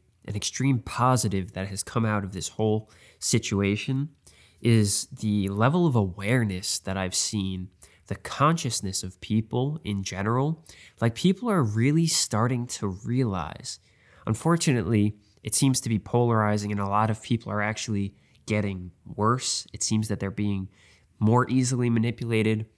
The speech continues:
They're more scared. They're more torn apart. Uh, they're more unsure and, and insecure.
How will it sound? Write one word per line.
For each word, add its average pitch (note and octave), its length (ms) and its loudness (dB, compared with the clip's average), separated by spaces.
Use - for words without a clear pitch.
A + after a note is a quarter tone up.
They're G#2+ 140 0
more G#2+ 280 2
scared. A2 540 0
They're G2+ 160 -6
more G2+ 340 0
torn B2 360 -4
apart. G#2+ 520 0
Uh, F#2 200 -4
they're F#2+ 160 -6
more A2 400 2
unsure A2 600 0
and, F#2+ 220 -4
and - 160 -18
insecure. G#2 800 -4